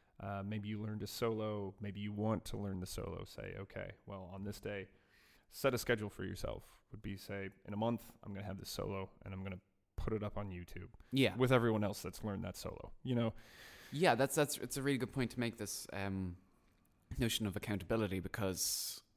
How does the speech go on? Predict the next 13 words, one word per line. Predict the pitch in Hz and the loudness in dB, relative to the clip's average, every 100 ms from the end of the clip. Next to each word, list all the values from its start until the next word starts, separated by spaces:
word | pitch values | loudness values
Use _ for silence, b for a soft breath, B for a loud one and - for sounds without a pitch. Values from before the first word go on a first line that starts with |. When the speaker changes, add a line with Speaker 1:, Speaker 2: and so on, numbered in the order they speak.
| - | -2
Speaker 2:
uh, | 95 | 0
we | 123 123 | 4 6
get | 127 | 6
so | - | 6
distracted | 113 - 139 123 - 95 101 - | 4 6 8 8 6 -4 -4 -6
that | - 87 98 - - - - - | 0 2 2 0 -4 -10 -14 -14
if | - 110 - | -6 -2 2
we | |
trust | 117 135 131 117 | 6 6 6 6
ourselves | 104 - 139 120 104 87 - | 6 10 12 12 10 4 -2
to | - 101 92 85 b b b b b - | 0 0 0 -2 b b b b b 0
do | 113 | 2
something | 101 107 95 95 95 107 | 4 2 2 2 2 -2